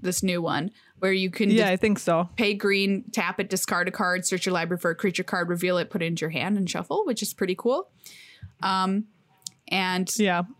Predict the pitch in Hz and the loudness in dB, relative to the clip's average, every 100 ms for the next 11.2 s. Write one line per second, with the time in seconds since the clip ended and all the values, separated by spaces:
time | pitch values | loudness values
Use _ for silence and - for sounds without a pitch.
0 | - 302 - - _ _ _ _ _ _ | -4 -2 -4 -8 _ _ _ _ _ _
1 | _ _ _ - 208 - 214 196 - - | _ _ _ -2 -2 2 0 0 -4 -12
2 | - - 190 190 190 185 233 180 - - | -4 2 4 4 4 4 2 2 -2 -8
3 | - 262 277 247 202 214 180 117 - _ | -2 2 2 2 4 4 2 -2 -8 _
4 | _ _ _ _ _ _ _ 202 196 190 | _ _ _ _ _ _ _ -2 0 2
5 | 208 196 180 165 - - - - - 240 | 2 2 0 -2 -2 -2 -4 -4 -4 0
6 | 247 254 269 294 277 240 202 180 170 - | 2 4 6 6 6 4 4 2 2 0
7 | 190 - - _ _ _ _ - 175 175 | -4 -4 -12 _ _ _ _ -6 -4 -4
8 | - - - - 196 190 208 208 185 180 | -10 -14 -16 -6 -2 -2 0 0 2 0
9 | 147 - - - _ - _ _ _ _ | -2 -6 -10 -12 _ -20 _ _ _ _
10 | _ _ 185 113 180 - - - - - | _ _ 0 0 -2 -8 -20 -20 -6 2
11 | 226 | 4